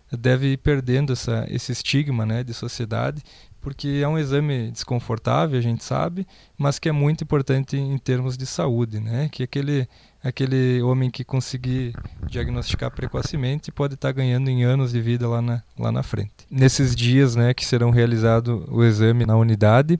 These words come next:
então esses pacientes que são, serão submetidos já, já foram agendados previamente, né? De forma que as agentes de saúde fizeram a busca ativa em casa e ofereceram o exame,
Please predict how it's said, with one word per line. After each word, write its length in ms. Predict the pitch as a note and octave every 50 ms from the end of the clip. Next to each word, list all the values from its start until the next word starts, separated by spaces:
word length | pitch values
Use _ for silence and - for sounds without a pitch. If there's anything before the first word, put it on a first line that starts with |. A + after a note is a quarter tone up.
| - -
então 600 | A#2+ - - A#2+ A#2+ B2 B2+ B2 B2 A#2+ - - _ -
esses 420 | C#3 B2+ A2+ - - B2+ A#2 -
pacientes 520 | - - B2+ A#2+ - C3 B2 B2 A#2+ -
que 120 | - - B2
são, 400 | - - B2+ B2 B2 A2+ - -
serão 280 | - - A#2+ A#2+ B2
submetidos 580 | A#2 - B2+ B2 B2 A#2+ - - B2 A#2+ A#2 A#2
já, 380 | A#2+ A#2+ A#2 A#2 A#2 A2+ A2+ A2+
já 100 | A#2+ A#2
foram 240 | - - A#2+ A#2+
agendados 480 | A#2+ A#2 A#2 A#2 A2+ A2+ A2+ A2+ A2+ -
previamente, 720 | - A#2+ A#2 A#2 A2+ A#2 A2+ A2 G#2+ A#2 D3+ F#3 F#3 -
né? 260 | A2 G#2 G#2+ B2 D3+ D#3 - - - - - - - _ -
De 80 | - A2+
forma 320 | - - B2 A#2+ B2 B2
que 80 | - C3
as 80 | A#2
agentes 280 | A#2 A#2+ A#2+ A#2+ A#2 -
de 60 | -
saúde 460 | - B2 A#2 A#2 B2 B2 A#2+ A#2+ A#2 - - - _ -
fizeram 280 | - A#2 A2+ A#2 A2+
a 40 | A#2
busca 280 | A#2 A#2+ A#2 - - C3
ativa 360 | - - - C3 C#3 D3 C#3+
em 80 | C3+ C3+
casa 360 | - C3+ C#3+ D#3 E3+ E3+ D#3+
e 40 | C#3
ofereceram 640 | - - F#3 A#2 A#2 - - B2+ A#2+ B2 B2+ C3 - - - - - - - _ _ -
o 100 | A#2+ B2
exame, 480 | B2 A#2 A2 A#2+ C3+ F3 G3+ A3+ G#3+